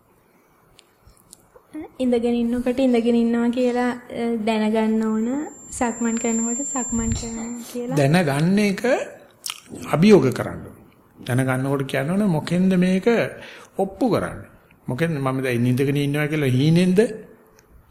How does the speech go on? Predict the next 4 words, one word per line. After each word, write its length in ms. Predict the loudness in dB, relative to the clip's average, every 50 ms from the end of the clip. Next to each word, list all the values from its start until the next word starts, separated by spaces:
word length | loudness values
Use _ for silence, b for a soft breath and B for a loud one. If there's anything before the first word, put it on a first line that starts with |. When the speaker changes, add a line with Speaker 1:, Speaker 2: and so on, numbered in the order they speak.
| -20 _ _ _ _ _ _ -20 -20 _ _ _ _ _
Speaker 2:
නෑ, 160 | -8 -6 -6 -4
ඇත්තටමයි. 640 | -6 -8 -10 -8 -4 -2 -2 0 0 -2 -4 -2
කොහොමද 300 | 0 0 0 0 0 -2
දන්නේ? 360 | -4 -6 -8 -10 -14 -18 -20